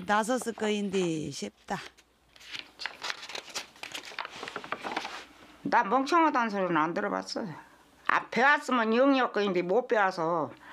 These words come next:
Speaker 2: 근단 소리는 들어봤지. 안 배워서 그게 배우기만 했으면 영리한 사람이다 그런 소리는 더 많이 들었어요.
Speaker 1: 근게 죽기 전에 너희들 육남매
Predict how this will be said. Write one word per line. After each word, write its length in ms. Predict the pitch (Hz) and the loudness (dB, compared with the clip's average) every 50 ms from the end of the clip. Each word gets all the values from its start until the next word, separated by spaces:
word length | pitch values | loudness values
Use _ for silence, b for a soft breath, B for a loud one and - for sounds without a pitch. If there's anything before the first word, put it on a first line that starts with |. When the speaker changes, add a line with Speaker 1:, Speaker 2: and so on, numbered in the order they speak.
| B B B B B B B B B - _ _ _ | B B B B B B B B B -20 _ _ _
Speaker 2:
근단 300 | - - 214 214 233 240 | -4 -2 2 2 2 2
소리는 380 | 226 233 202 185 185 170 156 147 | 2 0 0 2 2 2 2 2
들어봤지. 500 | - 185 202 196 180 175 156 - - 123 | 2 0 0 0 0 0 -2 -2 0 2
안 220 | 113 151 190 240 | 2 2 2 4
배워서 320 | 226 262 233 226 185 190 160 | 2 2 2 2 0 -2 -2
그게 440 | 170 156 147 156 160 160 147 147 - - | 0 0 0 0 2 0 0 -2 -2 -2
배우기만 560 | 196 214 254 294 302 269 240 247 226 208 196 | 0 2 2 2 2 2 2 2 2 2 2
했으면 400 | 202 202 196 - 180 185 180 180 | 0 -2 -2 -2 -2 0 0 2
영리한 360 | 196 202 220 226 220 202 196 | 2 2 2 2 2 0 0
사람이다 460 | 185 190 180 175 165 160 147 151 139 127 | 0 0 0 0 0 0 0 0 0 0
그런 120 | 135 139 | -2 -2
소리는 400 | 135 - - 147 139 135 123 131 | -2 -2 -2 -2 -2 0 -2 -2
더 100 | 131 - | -4 -2
많이 360 | - 139 151 170 190 196 165 151 | 0 2 2 2 2 0 -2 -4
들었어요. 560 | - - 170 165 - - 170 180 180 175 165 - B B B B B B B B B B B B B _ _ _ _ _ _ _ _ b b b b b b b b b b b b b b b _ _ _ _ _ _ _ _ _ _ _ _ _ _ _ _ _ _ - | -2 -2 -4 -4 -4 -4 -4 -4 -4 -6 -10 -16 B B B B B B B B B B B B B _ _ _ _ _ _ _ _ b b b b b b b b b b b b b b b _ _ _ _ _ _ _ _ _ _ _ _ _ _ _ _ _ _ -16
Speaker 1:
근게 680 | - - 180 208 214 220 208 220 214 208 202 196 196 196 - | -8 -2 0 2 2 4 4 4 4 4 4 2 2 0 -2
죽기 380 | - - 214 202 - 247 240 202 | -4 -6 -6 -2 0 0 2 4
전에 380 | 214 214 220 220 214 214 214 | 4 2 4 4 4 2 2
너희들 560 | 208 180 233 226 220 240 196 208 220 214 202 | 2 2 2 2 2 2 2 2 0 0 0
육남매 720 | 208 226 233 240 240 233 226 226 226 226 220 220 214 214 | 0 0 2 4 4 4 4 2 2 2 4 4 2 2